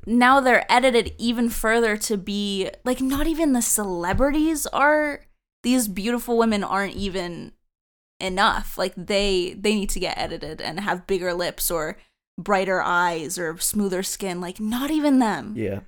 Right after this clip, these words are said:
Speaker 2: it was always wrong from the start. You know, like, that's wrong to change that about anybody, because that's even happened to you. You're not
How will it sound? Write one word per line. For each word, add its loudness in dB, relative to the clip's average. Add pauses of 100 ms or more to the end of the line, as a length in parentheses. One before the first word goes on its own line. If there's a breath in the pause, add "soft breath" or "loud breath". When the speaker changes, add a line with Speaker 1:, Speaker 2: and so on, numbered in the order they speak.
Speaker 2:
it -2
was 0
always 0
wrong -4
from -6
the -6
start. -6 (680)
You 0
know, 0
like, -2 (1160)
that's -2
wrong -2
to -6
change -2
that -6
about -4
anybody, -4
because -4
that's 2
even 0
happened -4
to -8
you. -4
You're -4
not -6